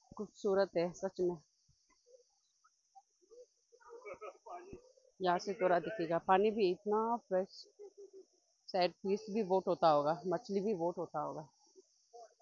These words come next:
वाओ। आ, इतना दिन हो गया, मतलब कभी ऐसे फोटो पे, वीडियो पे देख, देखने को मिलता है।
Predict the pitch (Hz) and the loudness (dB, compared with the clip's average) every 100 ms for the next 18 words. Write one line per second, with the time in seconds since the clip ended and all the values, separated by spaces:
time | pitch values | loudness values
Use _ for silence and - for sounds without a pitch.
0 | - _ _ _ _ _ _ _ _ _ | -20 _ _ _ _ _ _ _ _ _
1 | _ - _ 208 196 - - _ _ _ | _ -20 _ -8 -6 -8 -12 _ _ _
2 | - 453 605 440 - 370 427 - - 349 | -20 -14 -14 -14 -18 -10 -10 -8 -10 -8
3 | 196 185 185 170 185 175 - _ - - | 0 4 6 4 -2 -8 -20 _ -20 -20
4 | _ - _ - - _ _ _ _ - | _ -20 _ -20 -20 _ _ _ _ -20
5 | _ - _ _ _ _ _ _ _ _ | _ -20 _ _ _ _ _ _ _ _
6 | _ _ _ _ _ _ _ - 202 202 | _ _ _ _ _ _ _ -4 6 8
7 | 202 208 226 226 269 254 233 226 233 202 | 8 6 0 4 6 8 6 2 4 4
8 | 185 185 196 214 - _ - - 190 233 | 4 4 2 0 -2 _ -6 0 2 2
9 | 233 226 208 240 254 226 220 240 233 233 | 2 2 2 2 2 -2 0 0 2 4
10 | 226 202 196 226 240 247 220 220 202 202 | 4 2 2 4 6 6 6 4 2 0
11 | 185 196 233 220 247 208 175 202 175 | -4 -2 0 0 0 -2 0 2 2